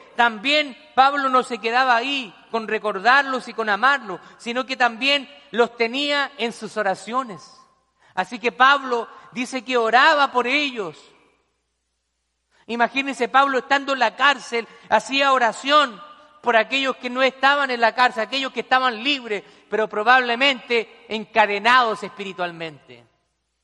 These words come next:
Así que la libertad verdadera no es no estar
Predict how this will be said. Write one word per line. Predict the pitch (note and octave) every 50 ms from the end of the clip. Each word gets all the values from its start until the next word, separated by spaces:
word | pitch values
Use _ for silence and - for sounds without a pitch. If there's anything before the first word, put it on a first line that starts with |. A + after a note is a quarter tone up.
| _ _ _ _ _ _ _ _ _ _ _ _ _ _ _ _ _ _ _ _ _ _ _ _ _ _ _ _ _ _ _ _ _ _ _ _ _ _ _ _ _ _ _ _ _ _ _ _ _ _ _ _ _ _ _ _ _ _ _ _ _ _ _ _ _ _ _ _ _ _ _ _ _ _ _ _ _ _ _ _ _ _
Así | - D3+ D3 - A#3+ G3
que | A#3+ B3+
la | A#3+ A#3
libertad | A#3 A#3 A#3 A3 G#3+ G3 - - C4 C4+ C#4+ C#4+ - - - - - - - - _ _ _ _ -
verdadera | D3 D#3 A#3 G#3+ G3+ F#3 G3+ F#3+ G#3 B3+ C#4 C#4 B3+ A3+ G#3 F#3+ E3 - -
no | D#3 E3+ A3 C4 C#4+ D4 D4
es | D4 C#4+ C#4+ C#4+ D4 C#4 - - - - - - _ _ _ _ _ _ _ _ _ _ _ _ _ _
no | - E3+ A3+
estar | A#3+ A#3 A#3 - A#3+ A#3+ A#3+ A#3+